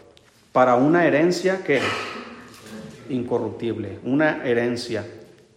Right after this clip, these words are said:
La promesa, hermanos, o la herencia que Dios le prometió a Israel era la tierra prometida de Canaán. Se la dio por medio de una promesa.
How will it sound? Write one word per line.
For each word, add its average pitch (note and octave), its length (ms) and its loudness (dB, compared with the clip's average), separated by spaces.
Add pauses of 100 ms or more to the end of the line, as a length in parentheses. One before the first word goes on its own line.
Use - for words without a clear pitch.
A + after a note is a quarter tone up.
(600)
La - 960 4
promesa, D3+ 540 4
hermanos, D3 760 0 (540)
o C3+ 120 4
la C#3 120 6
herencia C#3+ 840 2
que C3 120 -4
Dios C#3+ 240 2
le F3 100 -2
prometió C#3 420 0
a D#3 40 4
Israel C#3 720 0
era D3 240 0
la B2+ 160 0
tierra C#3+ 280 -2
prometida B2+ 520 -4
de A#2 100 -2
Canaán. A2 440 -6 (920)
Se - 160 -2
la A#2+ 140 2
dio C3 180 0
por D3+ 140 0
medio C3+ 240 2
de C3 80 2
una C3 220 -2
promesa. B2 520 0